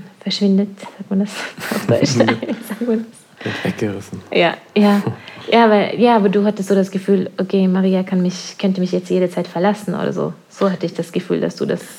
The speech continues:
Speaker 2: Nein,
Speaker 1: fast
Speaker 2: also
Speaker 1: siehst.
Speaker 2: so habe ich nicht gedacht direkt, aber irgendwie war, war, war das irgendwie,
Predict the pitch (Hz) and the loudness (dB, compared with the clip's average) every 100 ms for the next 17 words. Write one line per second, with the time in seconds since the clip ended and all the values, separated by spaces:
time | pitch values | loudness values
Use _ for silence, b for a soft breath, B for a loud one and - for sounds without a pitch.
0 | - 90 90 98 98 92 92 101 90 87 | -6 -2 2 2 4 2 2 2 2 2
1 | - 107 107 101 - - 95 95 - 98 | 2 2 0 -2 -4 -4 -2 -2 -2 2
2 | 117 123 101 95 110 104 101 98 92 92 | 2 2 -2 -2 -2 0 0 2 2 2
3 | 95 92 92 90 95 95 92 95 90 87 | 2 2 2 0 2 2 2 0 0 0
4 | 87 | -2